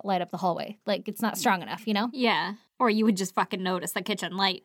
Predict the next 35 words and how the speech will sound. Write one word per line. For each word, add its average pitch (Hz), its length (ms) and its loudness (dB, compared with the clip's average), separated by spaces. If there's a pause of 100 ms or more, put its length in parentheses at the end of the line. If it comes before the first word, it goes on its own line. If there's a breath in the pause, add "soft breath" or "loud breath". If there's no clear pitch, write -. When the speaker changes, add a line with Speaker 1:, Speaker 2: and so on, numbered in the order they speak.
Speaker 1:
Exactly, 415 640 4
Speaker 2:
<laughs> - 60 2
Speaker 1:
exactly. 311 640 4
So - 160 -4
the 311 60 0
kitchen 427 280 -2
light 370 180 2
was 226 140 4
not 226 240 6
on 180 260 2
before 175 300 -4
two 180 120 -2
o'clock. 160 460 -6 (440)
So - 100 -2
then 226 160 6
the 208 180 4
only 403 300 6
other 320 160 4
thing, 208 400 0 (100)
which 202 160 -2
is 196 80 -4
probably - 240 -4
the 220 60 6
most 175 180 2
logical 165 340 -4
thing - 340 -6
that 190 120 -6
could 233 80 2
have 233 100 0
happened, 196 440 0
is 196 180 -2
either 175 400 0 (120)
Lee 190 240 0
got 294 200 6
up 269 240 4